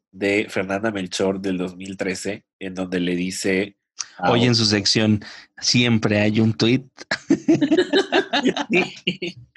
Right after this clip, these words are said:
Speaker 1: O sea, justo le está contestando a otro así como de: "Si quieres te paso mi obra por P D F".
Speaker 2: ¡Ah! ¡Fuck! Toma, otro,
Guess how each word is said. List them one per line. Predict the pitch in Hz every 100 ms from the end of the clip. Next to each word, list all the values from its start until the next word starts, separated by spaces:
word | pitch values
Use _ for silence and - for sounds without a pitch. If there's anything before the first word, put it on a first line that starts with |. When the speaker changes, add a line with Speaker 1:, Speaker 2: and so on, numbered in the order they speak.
| 254 277 208
Speaker 1:
O | 131
sea, | 131 143
justo | 151 - 180 -
le | 139
está | 127 131 127
contestando | 143 131 113 104 110 110
a | 110
otro | 101 98 104
así | 95 95
como | 90 98 85
de: | 80 _ _ _
"Si | - 110
quieres | 127 143
te | 135
paso | 98 104 117
mi | 110 95
obra | 95 98 -
por | - 90
P | - 90
D | 90
F". | 92 - - _ _ _ _ -
Speaker 2:
¡Ah! | 165 175 170 185 180 180 170 170 170 294
¡Fuck! | - 403 - 208 220 220 202 208 214 208 214 285 - - -
Toma, | 180 202 220 220 147 127
otro, | 170 - 220